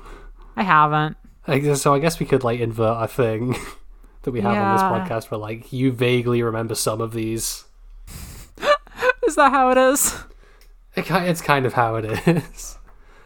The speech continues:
Speaker 2: I feel like
Speaker 1: I,
Speaker 2: you,
Speaker 1: I
Speaker 2: you remember the first five pretty well and some of Kane Chronicles, and then after Son of Neptune, I feel like you
Speaker 1: Yeah.
Speaker 2: Is that,
Speaker 1: I
Speaker 2: is
Speaker 1: mean,
Speaker 2: that true? Is that accurate?
Speaker 1: There's a lot of scenes from House of Hades that I think I remember.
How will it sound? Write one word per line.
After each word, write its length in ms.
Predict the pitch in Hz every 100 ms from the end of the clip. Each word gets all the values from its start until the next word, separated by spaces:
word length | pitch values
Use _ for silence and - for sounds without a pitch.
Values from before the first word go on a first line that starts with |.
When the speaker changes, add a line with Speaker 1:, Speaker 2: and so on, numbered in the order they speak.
| -
Speaker 2:
I 60 | 143
feel 200 | 214 208
like 120 | 196
Speaker 1:
I, 240 | 254 240 160
Speaker 2:
you, 80 | 147
Speaker 1:
I 60 | - -
Speaker 2:
you 180 | 170 196
remember 280 | 180 175 160
the 120 | 151
first 320 | - 135 120
five 320 | - 110 113
pretty 260 | - 131 127
well 340 | 123 120 127
and 160 | 113 110
some 220 | - 110
of 100 | 110
Kane 220 | 120 117
Chronicles, 640 | 117 123 127 139 135 135
and 180 | 127 113
then 100 | 110
after 220 | 113 -
Son 160 | 131 123
of 80 | 110
Neptune, 360 | 107 113 123 104
I 40 |
feel 200 | - 113
like 600 | 101 107 127 - - - - - - - - - - - - - - -
you 140 | 123 113
Speaker 1:
Yeah. 840 | 110 180 170 165 156 151 147 147 143
Speaker 2:
Is 140 | 123
that, 200 | 123 127
Speaker 1:
I 40 | 131
Speaker 2:
is 60 |
Speaker 1:
mean, 20 | 120
Speaker 2:
that 160 | 127
true? 280 | - 131 131
Is 100 | 123
that 120 | 123
accurate? 480 | 123 131 139 127 143 - - - - - -
Speaker 1:
There's 200 | 277 262
a 40 |
lot 200 | 254 294
of 160 | 339 277
scenes 560 | - 208 190 185 190
from 140 | - 190
House 340 | - 175 175
of 100 | 185
Hades 600 | 156 147 147 156 165 165
that 100 | 180
I 140 | 165 156
think 240 | 185 175
I 40 | 175
remember. 640 | 170 170 175 185 185